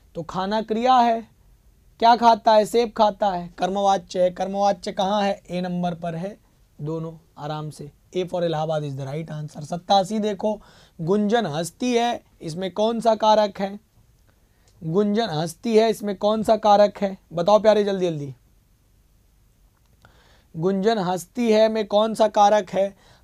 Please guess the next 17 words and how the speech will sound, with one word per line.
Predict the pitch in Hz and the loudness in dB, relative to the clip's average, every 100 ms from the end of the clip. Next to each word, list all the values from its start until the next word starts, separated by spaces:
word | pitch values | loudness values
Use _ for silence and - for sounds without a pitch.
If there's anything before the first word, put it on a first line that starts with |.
| - | -8
हंसना | 180 208 220 226 | -6 -2 -2 -2
क्रिया | 202 202 220 | -2 4 6
है | 214 208 202 180 _ - _ | 6 4 2 -4 _ -20 _
और | 190 185 | -6 -2
कोई | 220 240 | -2 -4
कारक | - 220 226 240 - | 2 6 6 4 -4
चिन्ह | 269 269 254 | -6 -2 0
नहीं | 233 269 | 0 4
लगा | 240 170 151 | 4 4 2
है, | 123 123 - _ _ 170 | -4 -14 -20 _ _ -8
लेकिन | 196 214 240 | -6 -6 -4
ये | 240 233 | -4 -2
कर | - 240 226 | 2 2 2
कौन | 240 240 | 0 2
रहा | 233 233 | 4 4
है? | 233 | 4
कर्ता। | 220 196 180 214 | 0 -2 0 2